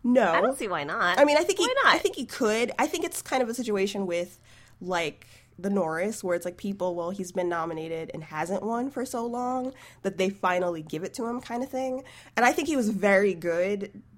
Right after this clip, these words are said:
Speaker 1: I mean, he didn't start out great with the season, but I think he finished really strong. Um, and so he, I think he is deserving of an award, but I don't know necessarily if he's more deserving than Patrice Bergeron, who is consistently probably the best defensive forward in the league,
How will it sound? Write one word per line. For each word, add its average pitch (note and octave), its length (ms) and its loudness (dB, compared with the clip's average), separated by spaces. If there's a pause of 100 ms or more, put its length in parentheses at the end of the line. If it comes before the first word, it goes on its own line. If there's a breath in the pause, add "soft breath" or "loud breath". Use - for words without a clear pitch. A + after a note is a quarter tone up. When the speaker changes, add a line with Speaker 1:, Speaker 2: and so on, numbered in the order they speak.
(360)
Speaker 1:
I G3+ 80 4
mean, G3+ 140 8
he A3 120 2
didn't G#3+ 200 -2
start D#3+ 320 -4
out G#3+ 160 -4
great A#3 320 -6
with A#3 100 -8
the A#3+ 80 -6
season, A#3+ 220 -6
but G#3 60 -2
I - 20 0
think A#3 180 -6
he G#3 80 -4
finished F#3+ 320 -2
really F3 140 -6
strong. E3+ 560 -4 (360 loud breath)
Um, D#3+ 640 0
and G3 100 -4
so F3+ 340 0
he, F#3+ 180 -10
I G3+ 60 -2
think G3+ 260 -6
he G3 200 -2
is E3 160 -6
deserving E3 1040 -4 (140)
of C#4+ 140 0
an D4 80 0
award, D4 360 0
but - 160 -4
I G#3+ 60 2
don't G3 140 -2
know F#3+ 380 -2 (280 loud breath)
necessarily F#3 680 -4
if F3+ 100 -8
he's E3+ 180 -6
more E3+ 220 -4
deserving D#3+ 440 -6
than D#3 220 -8
Patrice D#3+ 360 -10
Bergeron, G#3 600 -8
who F#3 120 -4
is E3+ 120 -8
consistently E3 880 -6 (360 soft breath)
probably E3+ 400 -2
the D#3 100 -10
best D3 180 -6
defensive D3 320 -10
forward C3+ 180 -8
in C3+ 60 -6
the A#2+ 100 -8
league, - 340 -14